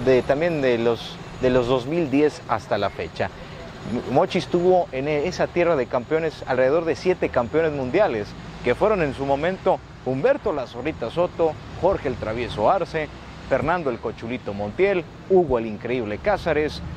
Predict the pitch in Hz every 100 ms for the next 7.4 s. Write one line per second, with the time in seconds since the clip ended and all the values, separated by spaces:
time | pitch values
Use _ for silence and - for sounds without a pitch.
0 | - 180 156 110 107 151 202 - 160 151
1 | - - - 135 123 156 107 131 190 -
2 | 185 151 - 127 160 165 - 113 107 147
3 | - 135 - - - - - 117 - 95
4 | 87 90 104 - - - - 190 202 185
5 | 196 - 175 135 117 120 202 175 131 -
6 | 123 117 120 - 160 170 147 127 107 123
7 | 180 220 - 117